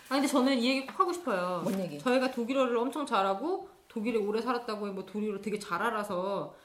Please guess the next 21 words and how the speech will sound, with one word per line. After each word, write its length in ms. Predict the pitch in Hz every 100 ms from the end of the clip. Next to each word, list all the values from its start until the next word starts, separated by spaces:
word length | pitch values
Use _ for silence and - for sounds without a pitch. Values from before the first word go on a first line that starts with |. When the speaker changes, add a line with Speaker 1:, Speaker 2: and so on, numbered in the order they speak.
| _ _
Speaker 1:
누구를 260 | 214 220
가르치고 500 | 214 208 208 214 220 208
싶고 520 | - - _ _ 202
뭐 120 | 185
이런, 440 | 196 294 349 220 -
이런 440 | 240 262 370 349 -
개념으로 500 | 226 226 269 254 220
저희가 260 | 208 180
이런 280 | 185 180 190
팟캐스트를 420 | 190 311 349 277
하는 160 | 294 349
게 60 | 330
아니에요. 840 | 139 175 170 160 170 190 156 156
저희 220 | - 277 302
재밌자고 400 | 220 208 220 202
하는 220 | 233 233
거예요. 600 | 180 151 156 180 170 151 - _
충분히 300 | - 381 370
의사를 500 | 269 208 233 240 226
전달을 340 | 220 196 185 240
했는데 500 | 277 247 262 254